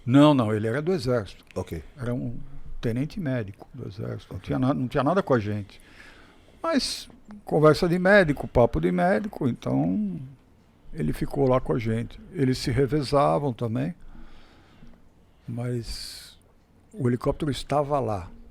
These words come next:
Speaker 1: chegava lá, a gente via ele chegando. Aí a, a, a gente começou, a Golden Cross disponibilizou todo o material, medicação, as enfermeiras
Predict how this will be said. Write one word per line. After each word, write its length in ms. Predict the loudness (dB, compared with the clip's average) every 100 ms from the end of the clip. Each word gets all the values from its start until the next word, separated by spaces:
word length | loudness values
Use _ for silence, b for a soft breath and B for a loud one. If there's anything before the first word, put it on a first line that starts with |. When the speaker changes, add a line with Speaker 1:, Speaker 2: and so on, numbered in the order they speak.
| -16
Speaker 1:
chegava 640 | -10 -6 -4 0 0 0 -6
lá, 80 | -6
a 60 |
gente 340 | -6 -6 -4 -6
via 360 | -4 0 2
ele 120 | 0
chegando. 500 | -4 -6 -8 -8 -12 -18 -20 -20 _ _ _ _ _ b b b b b b b b b b b b b _ _ _ _ _ _ _ -8
Aí 260 | -2 0
a, 140 | 0 -2 _ -20 -20 _ _ _ -20 _ _ -18
a, 420 | -12 -12 -12 -6
a 40 |
gente 260 | 2 2 2
começou, 540 | 0 2 2 8 10
a 60 | 10
Golden 320 | 8 4 4
Cross 300 | 2 2 2
disponibilizou 800 | 0 0 4 4 4 2 2 2
todo 280 | 0 0 2
o 60 | 2
material, 1160 | 0 0 0 2 4 4 6 6 4 2 -2 -4
medicação, 1120 | -6 -4 -6 -6 -2 2 4 4 2 -2 -4
as 140 | -4 -4
enfermeiras 840 | -4 -2 -2 0 0 -2 -6 -14